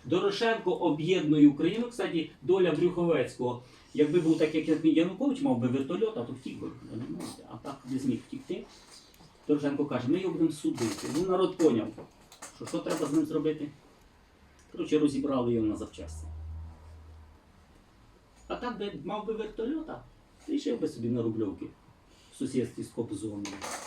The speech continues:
як Янукович. Не вдалося.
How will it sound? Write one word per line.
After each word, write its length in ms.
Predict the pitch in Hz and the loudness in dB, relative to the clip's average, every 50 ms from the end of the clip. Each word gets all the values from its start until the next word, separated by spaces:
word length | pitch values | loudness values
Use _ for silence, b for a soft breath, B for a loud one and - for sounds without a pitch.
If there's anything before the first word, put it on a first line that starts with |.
| - - - - - - | -6 -4 -4 -4 -6 -4
як 200 | 123 117 113 - | -4 -4 -2 -2
Янукович. 580 | 120 113 110 110 98 - - - 95 - - - - - - - - - - - - - - - - - - - - - - | -2 -2 -2 -2 -4 -6 -8 -8 -10 -12 -14 -18 -20 -20 -20 -20 -20 -20 -20 -20 -18 -16 -16 -16 -16 -20 -20 -20 -20 -6 0
Не 100 | 143 160 | 0 0
вдалося. 360 | 156 156 156 123 104 95 - | 2 2 0 -2 -2 -4 -6